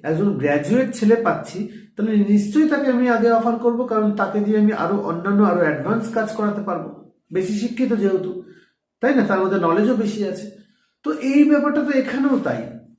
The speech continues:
মাধ্যমিক লেভেলের চাকরি তো কি হয়েছে, তুমি যদি গ্র্যাজুয়েশন করো তাহলে সেটা শো করো।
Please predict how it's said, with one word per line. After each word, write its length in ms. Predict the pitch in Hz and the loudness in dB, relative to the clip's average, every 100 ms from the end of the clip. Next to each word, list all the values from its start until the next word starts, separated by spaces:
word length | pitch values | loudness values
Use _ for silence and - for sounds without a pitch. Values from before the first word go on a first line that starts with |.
| - | -8
মাধ্যমিক 520 | 156 170 240 269 269 | -4 -2 -2 0 2
লেভেলের 320 | 254 247 240 | 2 6 4
চাকরি 300 | 247 208 208 208 | 4 -4 -4 -2
তো 120 | 208 | -2
কি 160 | 202 196 | 0 0
হয়েছে, 240 | 180 156 | 0 -2
তুমি 180 | 156 175 | -4 -6
যদি 180 | 180 190 | -6 -6
গ্র্যাজুয়েশন 560 | 139 147 160 180 196 170 | -2 -2 -2 -4 -6 -6
করো 400 | 160 156 269 302 - - _ _ - | 0 2 2 0 -8 -18 _ _ -8
তাহলে 140 | 214 | -4
সেটা 200 | 254 247 | -2 -2
শো 180 | 262 269 | -2 -2
করো। 420 | 262 135 104 - | 0 0 -2 -6